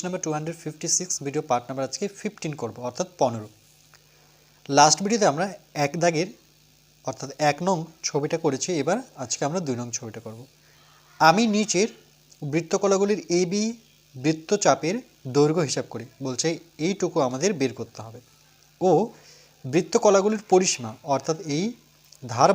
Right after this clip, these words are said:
বরাবর আমরা পরিসীমা বের করব। ও ক্ষেত্রফল, মানে কতটুকু জায়গা জুড়ে আছে, সেটা বের করতে হবে। প্রথমত আমরা কি করব, একটু কম্পাস আর পেন্সিল নেব।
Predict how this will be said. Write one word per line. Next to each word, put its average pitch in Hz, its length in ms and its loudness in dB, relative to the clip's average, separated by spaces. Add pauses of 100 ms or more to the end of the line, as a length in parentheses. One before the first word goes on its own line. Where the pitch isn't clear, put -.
বরাবর 143 340 6 (1900)
আমরা 147 140 -2 (100)
পরিসীমা 143 380 0
বের 107 180 -12
করব। 117 140 -16 (240)
ও - 20 6 (680)
ক্ষেত্রফল, 214 640 2
মানে 131 200 -8
কতটুকু 170 380 2 (120)
জায়গা 127 300 4
জুড়ে 127 260 -4
আছে, 220 140 -2 (220)
সেটা - 240 -4
বের 107 180 -10
করতে - 260 -18
হবে। 110 120 -18 (4000)
প্রথমত 214 320 2 (120)
আমরা 185 180 0
কি 165 160 -2
করব, 127 160 -2 (520)
একটু 139 140 -8 (120)
কম্পাস 139 380 6 (340)
আর 135 140 -2
পেন্সিল 151 420 -2
নেব। 123 140 -6